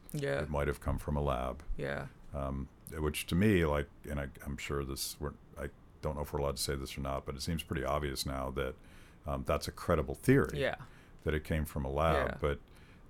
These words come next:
Speaker 2: the, the reason, one of the reasons I find it more credible was this coordinated response,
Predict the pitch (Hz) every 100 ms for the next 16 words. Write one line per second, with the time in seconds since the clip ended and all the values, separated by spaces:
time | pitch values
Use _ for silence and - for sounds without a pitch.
0 | - 82 80 78 76 76 - - - 82
1 | 85 107 120 110 92 85 80 76 80 87
2 | 113 87 80 76 76 76 71 - 78 76
3 | 71 69 - - 139 73 65 69 - -
4 | - - - 78 78 - 78 76 - -
5 | 76 71 71 71 69 76 - 65 64 65
6 | 76 - -